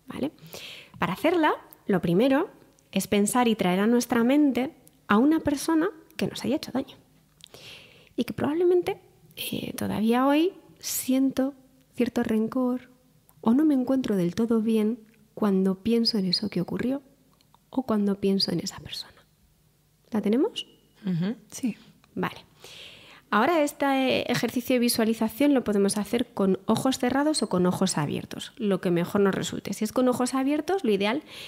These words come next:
Speaker 1: es focalizar los ojos, dirigirlos hacia un lugar neutro donde no haya un objeto, una pared, una silla, cosas de este estilo.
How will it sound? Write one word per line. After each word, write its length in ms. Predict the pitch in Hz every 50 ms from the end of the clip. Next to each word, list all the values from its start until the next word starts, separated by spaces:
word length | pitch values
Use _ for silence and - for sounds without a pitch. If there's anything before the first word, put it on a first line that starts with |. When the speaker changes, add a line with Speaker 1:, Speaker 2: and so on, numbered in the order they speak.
| - -
Speaker 1:
es 140 | - 226 -
focalizar 600 | - 226 226 - 220 220 214 220 - - 233 233
los 280 | 233 226 220 220 - 254
ojos, 440 | 262 262 - 311 349 381 - - -
dirigirlos 560 | - 180 170 170 - - 262 269 294 320 -
hacia 240 | 269 226 - - 208
un 80 | 202 196
lugar 260 | 196 185 180 175 -
neutro 480 | 180 180 190 208 233 233 - 370 480 - -
donde 260 | - 214 208 190 175
no 80 | 170 170
haya 140 | 165 180
un 100 | 180 180
objeto, 460 | 170 156 - - - 170 165 - - - _ _ -
una 100 | - -
pared, 540 | - - - - - 202 196 190 190 190 190
una 180 | 180 165 190
silla, 460 | - - - 214 202 180 190 185 196 - - - - - - - - - - _ -
cosas 280 | - 208 208 208 202
de 80 | 190 185
este 200 | 175 - - -
estilo. 340 | - - - - - -